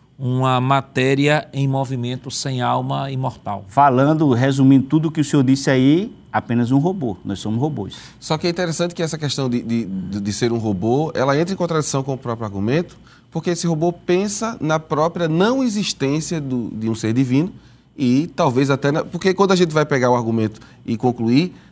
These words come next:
Speaker 3: na verdade ele vai duvidar até da sua própria existência, que esse é o grande problema.
Speaker 2: É,
Speaker 3: Né?
Speaker 2: como, como é que eu vou acreditar no argumento a favor do ateísmo se o,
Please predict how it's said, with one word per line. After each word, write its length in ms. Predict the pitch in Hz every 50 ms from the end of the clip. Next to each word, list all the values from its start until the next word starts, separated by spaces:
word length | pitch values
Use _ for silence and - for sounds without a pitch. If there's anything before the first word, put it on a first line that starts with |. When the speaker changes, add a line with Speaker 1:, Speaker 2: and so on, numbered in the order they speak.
| - -
Speaker 3:
na 80 | 156
verdade 240 | 175 170 180 180 175
ele 80 | 185 180
vai 120 | 170 180
duvidar 240 | 180 185 185 170 175
até 160 | 170 175 185
da 60 | 185 185
sua 180 | - 220 202
própria 280 | 208 - 175 190 185 180
existência, 400 | 151 143 127 - 113 104 104 - -
que 60 | 131
esse 200 | 135 160 160 202
é 60 | 180
o 60 | 160 135
grande 260 | 131 131 131 127 123
problema. 360 | 127 127 113 104 104 95 - - - - - -
Speaker 2:
É, 460 | - 95 95 107 127 143 147 120 85
Speaker 3:
Né? 40 | 69 -
Speaker 2:
como, 320 | - 127 151 185 185 170 131
como 260 | - 160 175 196 214
é 60 | 208
que 80 | 202 190
eu 80 | 170
vou 400 | 147 147 156 151 139 123 110 104 -
acreditar 720 | 120 117 - - 135 139 139 139 135 135 - 104 101 104
no 120 | 107 123 131
argumento 480 | 135 143 135 131 123 113 110 107 -
a 60 | 120
favor 340 | 120 - 127 113 107 113 113
do 100 | 107 113
ateísmo 640 | 113 113 - - 123 117 117 123 135 156 175 208 233 - - - - - -
se 420 | - - - - 127 135 143 147 147
o, 80 | 139